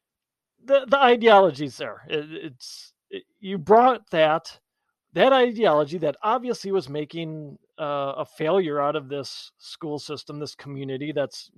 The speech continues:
bringing New York City down. You brought that to, uh, to your fresh start. Uh, it doesn't make, it doesn't make any sense to me.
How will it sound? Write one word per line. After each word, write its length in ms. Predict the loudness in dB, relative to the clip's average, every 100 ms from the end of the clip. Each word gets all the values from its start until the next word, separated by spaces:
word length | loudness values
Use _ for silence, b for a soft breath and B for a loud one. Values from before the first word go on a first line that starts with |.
| -16
bringing 460 | -8 -4 -2 -2 -2
New 80 | -6
York 280 | -6 -8
City 280 | -10 -12 -10
down. 460 | -6 -4 -6 -10 -16 _ _ _
You 100 | -4
brought 360 | 0 2 2 0
that 220 | 0 -2 -6 -12
to, 560 | -10 -8 -10 -12 -14 _ _ _ _ _ _ -10
uh, 600 | -8 -6 -8 -10 -10 -14
to 120 | -8 -2
your 120 | -2
fresh 260 | -2 -4
start. 340 | -4 -2 -2 -4 _ _ -10
Uh, 80 | -8
it 160 | -6 0
doesn't 260 | 0 0
make, 260 | -6 -8 -10 b b b b _ _ _ _ _ -20
it 180 | -8 0
doesn't 200 | 0 2
make 180 | 0
any 140 | -2 -4
sense 400 | -4 -4 -4 -10
to 140 | -16
me. 240 | -16 -16